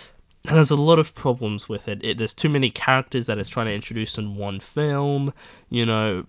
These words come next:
most of them are, aren't particularly interesting or developed, except for Kumail Nanjiani, 'cause he's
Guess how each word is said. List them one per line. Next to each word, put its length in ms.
most 340
of 80
them 60
are, 220
aren't 200
particularly 500
interesting 360
or 80
developed, 440
except 260
for 100
Kumail 680
Nanjiani, 840
'cause 160
he's 200